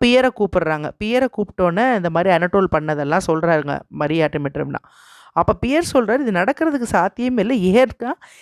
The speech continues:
ஏற்கனவே அனட்டோலு கல்யாணம் ஆயிருச்சுன்னு." அதை வந்து இப்போ வந்து இவங்க ரொம்ப ஷாக் ஆயிடுறாங்க மரியா. ஏற்கனவே கேவலமானவன் தெரியும்,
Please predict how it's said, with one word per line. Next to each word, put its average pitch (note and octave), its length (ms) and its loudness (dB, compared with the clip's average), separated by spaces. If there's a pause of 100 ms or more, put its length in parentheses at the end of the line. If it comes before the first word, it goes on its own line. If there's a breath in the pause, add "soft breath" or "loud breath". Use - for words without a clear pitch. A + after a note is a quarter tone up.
(140 loud breath)
ஏற்கனவே D#4+ 720 2
அனட்டோலு B3 280 4
கல்யாணம் F3+ 420 0
ஆயிருச்சுன்னு." D#3 640 -6 (840)
அதை E3+ 260 2
வந்து G#3 600 2 (440 soft breath)
இப்போ C#4+ 440 -2
வந்து A3 420 0
இவங்க C#4 320 2
ரொம்ப A#3 400 2
ஷாக் E3+ 240 0
ஆயிடுறாங்க D3 500 0
மரியா. D3+ 340 -2
ஏற்கனவே A#3+ 600 -4
கேவலமானவன் G3 640 0
தெரியும், E3 440 -6